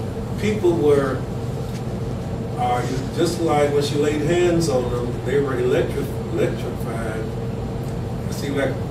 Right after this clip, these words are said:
a bolt of electricity went through them, and they just went out under the power of God.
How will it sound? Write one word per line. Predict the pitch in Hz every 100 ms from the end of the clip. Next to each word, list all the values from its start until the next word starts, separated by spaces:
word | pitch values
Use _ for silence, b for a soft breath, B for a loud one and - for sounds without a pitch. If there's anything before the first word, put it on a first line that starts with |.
| -
a | - 113
bolt | - - -
of | -
electricity | - 143 139 - 185 185 127 127
went | 135 160 -
through | 156 156 139
them, | - 123
and | 120
they | 127
just | 131 -
went | - 135
out | 135 127 123
under | 123
the | 120 117 -
power | 117
of | 117 113 -
God. | 127 127 113